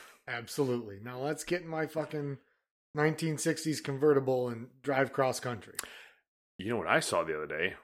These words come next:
Speaker 2: I don't.
Speaker 1: Hard Turn, a, uh, nineteen, uh, it was either, like, an eighty-seven to ninety-two, some year in there. They're basically
Speaker 2: A
Speaker 1: the
Speaker 2: Vanilla
Speaker 1: same.
Speaker 2: Ice year.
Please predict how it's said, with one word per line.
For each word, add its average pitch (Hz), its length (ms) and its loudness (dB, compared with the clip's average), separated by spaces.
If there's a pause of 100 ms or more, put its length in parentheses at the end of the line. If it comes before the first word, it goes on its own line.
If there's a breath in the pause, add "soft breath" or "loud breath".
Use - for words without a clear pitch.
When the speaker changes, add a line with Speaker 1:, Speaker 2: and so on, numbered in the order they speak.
(120)
Speaker 2:
I 110 40 -12
don't. 135 260 -2 (400)
Speaker 1:
Hard 156 420 8
Turn, 95 460 -2 (840)
a, 98 540 6 (220)
uh, 85 500 0 (400)
nineteen, 139 1080 -2 (1400)
uh, - 40 -10 (1120)
it 160 120 0
was 160 80 -12
either, 156 180 0
like, 143 180 0
an 131 100 2
eighty-seven 131 600 2
to 120 60 0
ninety-two, 113 680 2
some 117 260 2
year 95 320 2
in 90 100 -2
there. 95 160 2
They're 113 180 4
basically 85 400 0
Speaker 2:
A - 20 2
Speaker 1:
the 151 120 6
Speaker 2:
Vanilla 165 240 10
Speaker 1:
same. 147 60 2
Speaker 2:
Ice 143 260 2
year. 110 220 -6